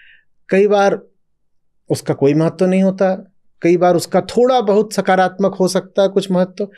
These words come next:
और कई बार उसका जबरदस्त रूप से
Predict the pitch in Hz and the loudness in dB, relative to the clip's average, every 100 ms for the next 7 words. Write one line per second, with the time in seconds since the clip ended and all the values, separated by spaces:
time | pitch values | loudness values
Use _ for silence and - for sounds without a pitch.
0 | - _ - - 190 202 196 208 196 185 | -20 _ -6 -2 0 0 2 0 0 -2
1 | - 202 180 180 190 220 214 214 214 - | -2 0 2 2 2 0 -2 0 0 -2
2 | 247 277 | 0 0